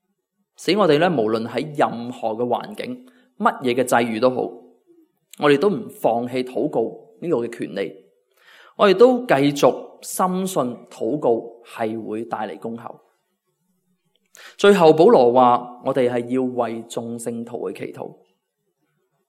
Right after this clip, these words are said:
點解呢？原來我頭先所講，魔鬼佢係一大班㗎。不過我哋呢，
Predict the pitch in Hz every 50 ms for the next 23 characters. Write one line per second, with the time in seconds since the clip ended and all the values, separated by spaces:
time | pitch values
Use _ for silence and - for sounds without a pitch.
0 | _ _ _ _ _ _ _ - 131 170 208 - 135 113 127 160 214 220 - -
1 | _ _ _ _ _ _ _ _ _ _ _ _ _ - 123 123 120 120 117 117
2 | 117 120 120 117 123 131 147 139 113 - 190 190 - 131 131 135 135 117 120 135
3 | 160 180 190 190 190 190 185 127 107 113 127 127 - - - _ _ _ _ _
4 | _ _ _ _ - - 123 120 113 113 135 156 151 - - 95 - - 120 120
5 | 123 120 - - - - _ _ _ _ _ _ _ _ _ _ _ _ _ _
6 | _ _ - 262 254 185 151 127 113 127 135 135 127 151 208